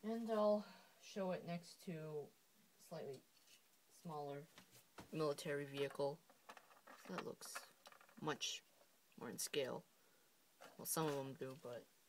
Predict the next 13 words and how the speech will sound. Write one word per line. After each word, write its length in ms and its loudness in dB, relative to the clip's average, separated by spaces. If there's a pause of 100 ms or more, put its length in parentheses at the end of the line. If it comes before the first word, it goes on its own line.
(2250)
And 380 -2 (500)
finally, 720 6 (960)
I'll 220 6
show 680 8 (2750)
it 160 2 (120)
next 500 2
to 380 12 (2250)
one 180 4
one 80 6
one 140 6
forty-fourth 600 8
scale 320 8
Dragon 640 6